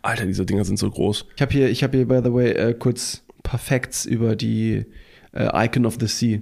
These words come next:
Speaker 2: falls du dich fragst, wie groß das Ding überhaupt ist. Das Schiff, das, also ich weiß nicht, warum, warum der Mensch manchmal so dumm ist. Das Schiff ist dreihundertfünfundsechzig Meter lang,
Speaker 1: Mhm.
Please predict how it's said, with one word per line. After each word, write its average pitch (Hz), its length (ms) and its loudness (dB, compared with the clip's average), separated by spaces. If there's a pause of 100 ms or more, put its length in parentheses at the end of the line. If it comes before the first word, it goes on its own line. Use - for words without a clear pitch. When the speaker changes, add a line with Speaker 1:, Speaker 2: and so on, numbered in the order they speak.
Speaker 2:
falls 110 260 -2
du 113 80 -2
dich 110 140 -6
fragst, - 320 -2
wie 107 40 -2
groß 123 280 2
das 113 140 -4
Ding 117 120 0
überhaupt 107 400 0
ist. 107 180 -2 (540)
Das 117 340 0
Schiff, - 520 0 (960)
das, - 240 -10
also 82 260 -4
ich - 160 -6
weiß 104 160 0
nicht, - 280 -4 (200)
warum, 110 600 2 (920)
warum 131 380 4
der 135 100 6
Mensch 120 480 4
manchmal 120 320 4
so 107 80 -2 (160)
dumm 123 220 4
ist. - 320 -2 (340)
Das - 380 0
Schiff - 400 2
ist - 340 0
dreihundertfünfundsechzig 165 2000 2
Meter 127 400 2
lang, 107 300 0 (260)
Speaker 1:
Mhm. 120 320 2